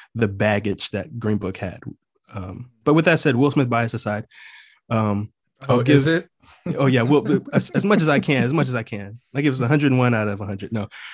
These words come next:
Speaker 1: this, <laughs> I give this, see, and I'm kind of, I'm still debating, 'cause I know this is, for me, this is more than, or at least a ninety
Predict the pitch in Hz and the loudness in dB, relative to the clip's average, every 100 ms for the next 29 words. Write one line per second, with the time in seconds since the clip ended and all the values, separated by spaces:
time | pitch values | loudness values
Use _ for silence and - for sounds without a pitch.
0 | - - _ _ - 123 147 - - 127 | -20 -20 _ _ -6 2 2 4 2 4
1 | 151 131 139 131 - _ - 156 165 147 | 2 2 0 0 -6 _ -6 -4 0 0
2 | 165 175 190 156 - _ _ _ _ _ | 0 0 -2 -2 -6 _ _ _ _ _
3 | _ - - - 127 135 - - 190 156 | _ -20 -20 -10 -6 -6 -6 -2 -2 -2
4 | 120 135 120 107 120 147 170 143 135 117 | -2 -2 -2 -4 -4 0 0 -2 -4 -8
5 | - 151 175 151 120 101 104 123 113 107 | -6 -4 -4 -4 -8 -10 -6 -2 -2 -4
6 | 104 95 87 110 _ _ _ _ _ _ | -8 -12 -16 -20 _ _ _ _ _ _
7 | - 120 113 131 110 - - _ - 107 | -8 -4 2 2 2 -4 -20 _ -10 -6
8 | 98 107 113 110 98 | -4 -2 0 0 -4